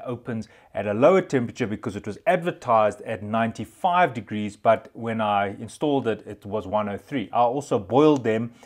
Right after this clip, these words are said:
and tested them with adding some current, and they opened exactly the same. I couldn't find any difference between these two.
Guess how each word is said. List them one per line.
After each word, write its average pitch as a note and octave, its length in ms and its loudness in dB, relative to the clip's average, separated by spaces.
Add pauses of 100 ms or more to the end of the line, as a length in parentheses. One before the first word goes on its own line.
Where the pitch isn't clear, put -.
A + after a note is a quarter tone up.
(260)
and A2 200 -4
tested D#3 440 0
them A2+ 240 2
with D3 240 0
adding A#2+ 400 0
some A2 220 -8
current, A#2 440 2
and A2+ 220 -6
they B2 140 -2 (100)
opened C#3+ 400 -2
exactly C#3 680 -4
the B2+ 160 -4
same. G#2+ 500 2
I - 160 -12
couldn't D#3+ 440 -2 (120)
find B2 460 -2
any C3 160 -4
difference A#2 320 -8
between A2 300 -8
these G#2 180 -8
two. - 320 -2